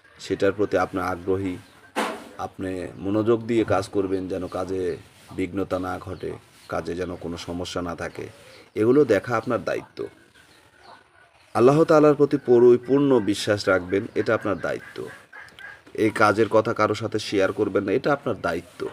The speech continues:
কাজ না হওয়া অবধি কারো কাছে এগুলো প্রকাশ করা যাবে না, এটা আপনার কর্তব্য। ঠিক আছে?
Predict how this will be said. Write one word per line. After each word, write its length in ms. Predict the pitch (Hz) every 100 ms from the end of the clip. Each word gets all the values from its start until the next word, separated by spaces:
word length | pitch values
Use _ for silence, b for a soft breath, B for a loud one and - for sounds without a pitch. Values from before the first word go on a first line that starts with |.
| - - - _ _ - B B B B -
কাজ 320 | - 113 127 110
না 200 | 113 113
হওয়া 300 | 117 131 127
অবধি 420 | 113 101 107 107 104
কারো 220 | 101 107
কাছে 340 | 107 110 120
এগুলো 240 | 107 104 113
প্রকাশ 380 | 110 117 131 -
করা 200 | 110 98
যাবে 240 | 82 71
না, 80 | - - -
এটা 240 | 98 110
আপনার 240 | - 117
কর্তব্য। 680 | 110 120 117 - 80 - - - _ _ - - _ _ - - _ _
ঠিক 160 | - 131
আছে? 280 | 147 123